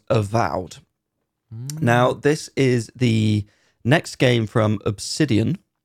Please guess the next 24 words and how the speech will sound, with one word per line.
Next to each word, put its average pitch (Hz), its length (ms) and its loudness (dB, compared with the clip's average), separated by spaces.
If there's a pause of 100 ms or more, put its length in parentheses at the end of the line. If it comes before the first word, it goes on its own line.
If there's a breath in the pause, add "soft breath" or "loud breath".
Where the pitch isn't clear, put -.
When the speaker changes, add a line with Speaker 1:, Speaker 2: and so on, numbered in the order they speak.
(140)
Speaker 2:
Mm-hmm. 113 440 -4 (180)
Speaker 1:
Um, 110 680 2 (260)
and 110 480 2
Obsidian 165 680 0
made 120 420 0 (480)
Pillars 143 680 0
of 117 240 -2
Eternity, 175 960 -2 (320)
Speaker 2:
Mm. 143 340 -10
Speaker 1:
which 381 220 -2
I 208 100 -6
think - 480 -10 (180)
is - 300 -4 (140)
the 160 140 -2
right 160 240 -2
series, 190 360 0
that 123 140 -2
this 139 160 -4
is 131 120 -2
in 123 140 -2
the 120 80 0
same 110 560 -2 (640)
universe 110 480 0 (100)
as. 101 380 -6